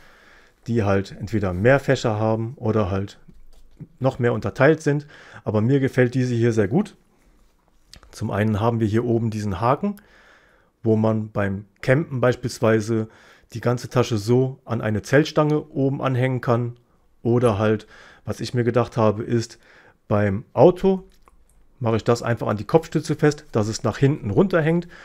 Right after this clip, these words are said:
Und so hätte ich alle Sachen immer gleich griffbereit. Und ich schulde euch noch die Länge dieser Tasche. Die wäre bei etwa, ja, ich sag mal zweiundvierzig Zentimeter. Als allererstes haben wir hier oben so einen kleinen Spiegel.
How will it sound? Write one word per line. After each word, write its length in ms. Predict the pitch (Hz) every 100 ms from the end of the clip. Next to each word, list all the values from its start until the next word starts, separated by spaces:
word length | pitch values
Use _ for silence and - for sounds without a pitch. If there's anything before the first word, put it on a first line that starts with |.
| - -
Und 100 | 110
so 140 | - 110
hätte 200 | 117 123
ich 160 | 113
alle 200 | 107 131
Sachen 340 | 120 131 - 113
immer 240 | 117 120
gleich 420 | 113 117 113 - - -
griffbereit. 680 | 117 127 - 127 107 104 - _ _ - - _ _ _ -
Und 260 | 98 101 -
ich 120 | 113
schulde 280 | - 131 135
euch 220 | 117 104
noch 140 | 120 -
die 360 | 113 104 98 _ _ _ -
Länge 400 | 104 101 165 190
dieser 240 | 180 175
Tasche. 360 | 175 165 175 175 - - - - - -
Die 180 | 127 131
wäre 320 | 135 135 123
bei 240 | 113 107 - -
etwa, 640 | 131 139 - 120 120 117 - - - - - _ -
ja, 140 | 120
ich 60 | 110
sag 200 | 113 110
mal 160 | 107 104
zweiundvierzig 720 | - 120 120 - 117 127 -
Zentimeter. 640 | 113 92 98 101 104 98 _ _ - - _ -
Als 440 | 110 107 - -
allererstes 520 | 127 165 160 147 135
haben 180 | 135 127
wir 80 | 123
hier 160 | 117
oben 240 | 143 127 120
so 80 | 117
einen 180 | 104
kleinen 240 | 104 104 98
Spiegel. 420 | - 196 214